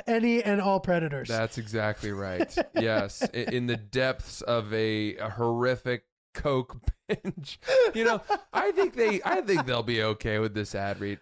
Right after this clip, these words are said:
Speaker 2: Um,
Speaker 1: <laughs>
Speaker 2: look, here's the deal. We actually do really love the pants.
Speaker 1: They're
Speaker 2: Uh,
Speaker 1: great.
Speaker 2: they're super comfortable. We wear them all the time. I wear them at least two, if not three, of the five days of the week. Um,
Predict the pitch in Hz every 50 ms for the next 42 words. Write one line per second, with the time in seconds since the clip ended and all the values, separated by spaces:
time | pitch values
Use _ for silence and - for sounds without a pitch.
0 | _ - 139 139 139 139 139 139 135 - - - - - 370 370 - 175 185 151
1 | 120 - - 170 214 226 220 180 151 147 139 113 120 110 101 98 131 175 202 185
2 | 160 - - 165 165 143 147 170 165 151 160 160 156 151 147 147 143 135 120 127
3 | 117 - 131 131 131 131 131 127 120 - - - - 165 165 - 160 151 143 147
4 | 147 113 110 104 - - - 139 139 127 107 117 - - 110 107 101 107 104 104
5 | 104 104 101 107 107 107 107 104 - _ 104 104 104 110 107 98 101 90 - 101
6 | 95 95 95 98 90 73 107 113 120 120 113 113 107 104 92 _ - 113 85 110
7 | 120 120 123 - - - - - - 120 117 113 104 107 - 104 104 98 85 -
8 | _ - 107 107 104 101 95 90 95 - - 87 90 98 85 92 92 98 - -
9 | 85 87 92 95 95 95 - _ _ - _ _ _ _ _ _ _ _ 101 104
10 | 101 98 98 95 95 92